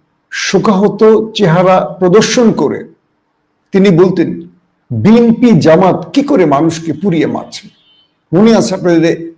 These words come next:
এই বক্তব্যগুলো আমরা ষোলোটা বছর শুনেছি। অথচ আপনারা জানেন যে এই আওয়ামী লীগের ইতিহাস আগুন সন্ত্রাসের ইতিহাস। এই আওয়ামী লীগ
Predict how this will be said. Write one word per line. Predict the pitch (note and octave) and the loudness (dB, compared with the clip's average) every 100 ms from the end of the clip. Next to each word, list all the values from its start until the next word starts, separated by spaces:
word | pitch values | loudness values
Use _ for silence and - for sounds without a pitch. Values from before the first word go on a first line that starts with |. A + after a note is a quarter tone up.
| - | -2
এই | D#3+ C#3 | 0 2
বক্তব্যগুলো | D#3+ - F3+ F3 E3 D#3+ | 0 0 0 2 2 2
আমরা | D3+ E3+ F3 - _ - | 2 0 -2 -16 _ -16
ষোলোটা | - - G3 E3+ D3 | -6 -2 0 2 2
বছর | C3+ - | 0 -4
শুনেছি। | C#3+ C3 A#2 A2 - _ _ _ _ _ _ _ _ _ _ _ _ _ - | -10 -8 -8 -10 -16 _ _ _ _ _ _ _ _ _ _ _ _ _ -2
অথচ | F#3+ C4 C4+ | 2 2 2
আপনারা | B3 - F#3 G#3+ | 4 4 4 4
জানেন | F3 F#3+ G3 D#3 | 4 2 2 2
যে | D3 | 2
এই | E3 F3 C#3+ | 2 0 0
আওয়ামী | D3 E3 F#3+ G3 | 2 2 4 2
লীগের | G3 G3 F3 | 2 2 0
ইতিহাস | F3+ C3+ E3 G3+ G#3 - - - _ _ _ _ _ _ _ _ _ | -2 -2 -2 -2 -4 -8 -14 -18 _ _ _ _ _ _ _ _ _
আগুন | D#3 D#3+ G3 A3+ | 0 2 4 4
সন্ত্রাসের | - - D3+ - C#3 - D3 - | 2 -2 -6 -6 -6 -6 -10 -8
ইতিহাস। | C#3+ - F2 G#2+ - - - _ _ _ _ _ _ _ _ _ _ | -8 -8 -12 -16 -18 -20 -20 _ _ _ _ _ _ _ _ _ _
এই | F3 F3+ F3 - - | 2 2 0 -8 -4
আওয়ামী | - G#3 A#3+ | 2 4 4
লীগ | G3 E3 E3 - | 6 4 2 -6